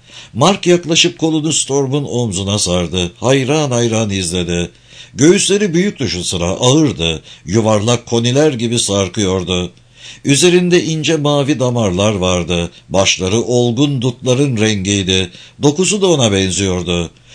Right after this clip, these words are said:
Çocuğun çekmesiyle meme başında bir damla süt belirdi. Mum ışığında inci gibi parıldadı. John gözlerini kapamış, küçük omurtular çıkararak besinini alıyordu.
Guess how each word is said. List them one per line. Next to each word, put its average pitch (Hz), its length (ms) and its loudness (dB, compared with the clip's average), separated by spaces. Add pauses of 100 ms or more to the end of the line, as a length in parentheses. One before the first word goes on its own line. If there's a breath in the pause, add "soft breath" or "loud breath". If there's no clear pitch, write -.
(220 loud breath)
Çocuğun 175 440 4
çekmesiyle 101 680 0
meme 143 260 0
başında 151 480 0
bir 151 200 0
damla 143 300 0
süt 147 280 -2
belirdi. 92 600 0 (240 loud breath)
Mum 190 260 2
ışığında 160 460 2
inci 143 460 0
gibi 123 200 0
parıldadı. 95 800 0 (800 loud breath)
John 180 360 2
gözlerini 156 580 2
kapamış, 87 480 -2
küçük 147 300 -4
omurtular 143 580 -2
çıkararak 123 600 0
besinini 104 460 -2
alıyordu. 87 760 0